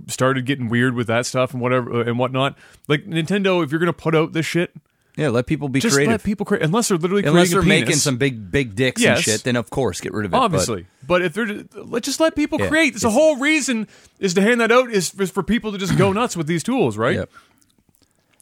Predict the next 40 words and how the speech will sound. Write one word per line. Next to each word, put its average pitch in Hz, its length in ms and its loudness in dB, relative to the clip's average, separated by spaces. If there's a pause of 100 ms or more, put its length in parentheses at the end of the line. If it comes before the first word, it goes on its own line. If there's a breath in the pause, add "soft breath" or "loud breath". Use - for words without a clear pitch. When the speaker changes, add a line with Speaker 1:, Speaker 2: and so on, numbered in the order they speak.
Speaker 1:
And 151 160 0
so 151 300 4
if 131 100 0
they're 156 140 2
gonna, 160 160 2
you 156 100 0
know, 139 100 2
do 127 140 0
that, 147 220 2
then 127 60 -4
that's 139 200 -2
just 120 140 -10
a - 20 -10
bit 113 140 -4
silly. 107 240 0
But 120 120 2
otherwise, 190 600 2
so 156 180 -2
far, 139 320 -2 (460 soft breath)
so 135 260 2
good. 117 400 -2
Speaker 2:
All 220 60 -10
right. 214 240 -6 (100)
Speaker 1:
Uh, 156 340 2
extended 220 460 -2
gameplay 190 400 0
of 139 60 -2
Jedi 175 360 2
Fallen 165 300 0
Order 160 380 0
got 139 160 0
released, 127 580 0
uh, 117 600 2
which 117 180 -4
was, 120 160 -2
I 117 80 2
guess, 117 320 -2
just 120 300 -4
a 113 100 -2
bit 113 240 0